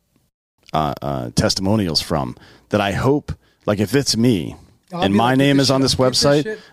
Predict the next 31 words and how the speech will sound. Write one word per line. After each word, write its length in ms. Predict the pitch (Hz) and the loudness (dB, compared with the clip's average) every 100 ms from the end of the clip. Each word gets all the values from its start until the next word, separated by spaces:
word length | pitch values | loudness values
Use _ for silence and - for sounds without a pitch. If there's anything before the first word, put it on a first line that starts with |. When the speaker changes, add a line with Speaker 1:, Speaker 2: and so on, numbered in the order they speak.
| - | -2
Speaker 1:
yeah, 220 | 92 67 | 0 0
I 160 | - 123 | -2 0
have 160 | 139 | 0
my 160 | 123 117 | 0 0
attorney 400 | 107 - 113 107 | 0 0 0 2
sending 260 | - 107 95 | 0 0 0
a 60 | |
cease 260 | - 110 95 | 0 0 -2
and 60 | 95 | 0
desist. 300 | - 104 - | 0 0 -2
Take 180 | - | -2
my 140 | 107 101 | -2 0
name 240 | 101 104 | 0 0
off 140 | 92 - | -2 -6
your 80 | 67 | -12
fucking 460 | - - 104 107 | -8 -4 -2 -4
website 500 | 95 87 - 73 64 | -6 -4 -4 -6 -8
right 320 | 50 78 82 58 | -4 -2 -2 -4
now. 360 | 73 53 50 - _ _ _ _ _ _ _ _ | -8 -8 -12 -16 _ _ _ _ _ _ _ _
Uh, 280 | 87 82 80 82 76 _ _ _ _ _ _ | 0 0 -2 -8 -18 _ _ _ _ _ _
we've 220 | 117 160 | 2 2
been 220 | 147 147 110 | 2 0 0
through 380 | 107 104 92 | 0 0 0
a 20 | 64 | 0
lot 220 | 78 87 | 0 0
of 60 | 76 | -2
this 140 | 73 | -2
stuff 340 | - 73 50 | 0 -2 -2
over 140 | 76 76 | -4 -4
the 100 | 73 | -2
last 500 | 76 71 65 - | -2 -2 -2 -4